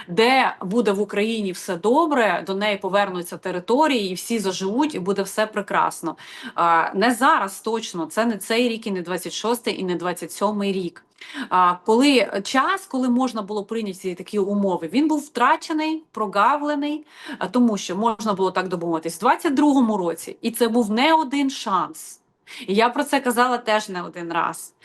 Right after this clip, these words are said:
І можна було там домовитися взагалі на шикарних умовах. І в двадцять третьому році був шанс. Та ще був шанс вплоть до, а,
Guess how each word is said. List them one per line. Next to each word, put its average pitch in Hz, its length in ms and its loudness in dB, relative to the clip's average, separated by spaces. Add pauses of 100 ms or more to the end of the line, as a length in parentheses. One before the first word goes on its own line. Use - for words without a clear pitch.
(320)
І 214 180 2
можна 247 320 4
було 233 240 2
там 226 400 -2 (160)
домовитися 214 1040 0 (160)
взагалі 208 340 -2
на 226 100 0
шикарних 190 720 0
умовах. 175 560 -8 (320)
І 226 100 4
в 226 40 2
двадцять 277 340 2
третьому 208 480 0
році 180 260 -2
був 170 180 -6
шанс. 202 200 0
Та 262 80 0
ще 349 200 2
був 269 220 0
шанс 359 440 0 (120)
вплоть 285 540 -4 (140)
до, 247 440 2
а, 208 480 0